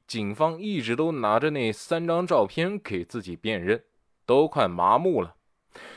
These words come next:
这次换了个新照片，从视觉上感觉挺新鲜的。不过新鲜劲也就那一阵，一个男人的证件照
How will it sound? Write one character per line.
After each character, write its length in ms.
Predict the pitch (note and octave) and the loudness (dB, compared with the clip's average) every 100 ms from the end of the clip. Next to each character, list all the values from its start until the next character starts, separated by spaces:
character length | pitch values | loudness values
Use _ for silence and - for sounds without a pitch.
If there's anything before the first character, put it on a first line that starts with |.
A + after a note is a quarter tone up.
| - - | -20 -2
这 220 | C#4 B3 | 0 4
次 120 | A3 | 2
换 280 | G#3 A#3 G#3 | 4 2 2
了 100 | D#3 | 0
个 80 | D#3 | -4
新 420 | - - C4+ C4 | -6 -6 -4 0
照 200 | F3+ A2+ | 2 2
片， 280 | B2+ B2+ - | 0 -4 -4
从 220 | C3+ G#3 | -6 -6
视 300 | - - - | -6 -6 -2
觉 140 | A2+ | 0
上 200 | A#2 G#2 | 0 -2
感 240 | G2 F2+ F2+ | -2 -4 -4
觉 440 | F#2 F#2+ G#2 - _ _ | -4 -2 -2 -4 _ _
挺 320 | - G2 F2 | -14 -12 -12
新 300 | E2+ C3+ D#3 | -10 -8 -6
鲜 300 | E3+ G2+ F2 | -6 -6 -8
的。 160 | E2 - _ _ _ _ _ _ _ | -12 -20 _ _ _ _ _ _ _
不 180 | F#2+ | 0
过 140 | C3+ C#3 | 4 2
新 340 | - D#3+ F3+ | 2 -4 -6
鲜 240 | F3 F#3 F#3+ | -4 -4 -4
劲 220 | E3 A#2 | -4 -4
也 140 | G#2+ | -2
就 160 | D3+ F3+ | -2 -2
那 100 | F3+ | -4
一 240 | C#3+ A3 | -2 -4
阵， 420 | - D4 B2 F#2+ - _ _ _ _ | 0 0 0 -6 -10 _ _ _ _
一 180 | G#2 D#3+ | -8 -2
个 120 | E3+ | -2
男 340 | B2 A2+ C3 | 0 0 0
人 160 | D#3+ C3 | 0 -2
的 100 | C#3 | -2
证 260 | - F3+ D#3 | -2 -4 -2
件 280 | E3+ F3+ | -4 -4
照 480 | F3 D3+ G#2+ F#2+ F#2+ | 0 4 4 2 -2